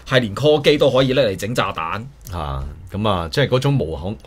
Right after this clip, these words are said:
Speaker 2: 無孔不入係黐 Q 線嘅。
Speaker 1: 冇啊，你，你講緊以色列同埋，同埋大陸嘅嗰個，呃，收集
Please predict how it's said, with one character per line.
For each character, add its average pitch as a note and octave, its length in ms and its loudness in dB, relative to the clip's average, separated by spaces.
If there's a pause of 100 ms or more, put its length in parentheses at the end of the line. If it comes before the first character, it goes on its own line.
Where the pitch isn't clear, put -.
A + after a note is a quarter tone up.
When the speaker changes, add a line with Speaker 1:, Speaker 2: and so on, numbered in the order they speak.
(140)
Speaker 2:
無 F2+ 180 -4
孔 G#2+ 220 -6
不 A#2 100 -2
入 G#2+ 160 -8
係 E2 180 -10
黐 G2 400 -8
Q F#2+ 260 -6
線 D2+ 260 -10
嘅。 - 0 -
Speaker 1:
冇 B2 300 0
啊， D3 100 6
你， C#3+ 540 -2
你 D3 80 2
講 D3 240 2
緊 D#3+ 220 2
以 C3+ 100 4
色 D#3+ 140 2
列 C3+ 160 0
同 G#2 240 -8
埋， G#2 180 -6
同 A2 140 -6
埋 G#2 500 -2
大 G#2 160 0
陸 A#2 240 0
嘅 A#2 160 0
嗰 C3+ 160 0
個， D#3 100 2 (460)
呃， A#2 240 -2
收 E3+ 240 2
集 D#3+ 100 0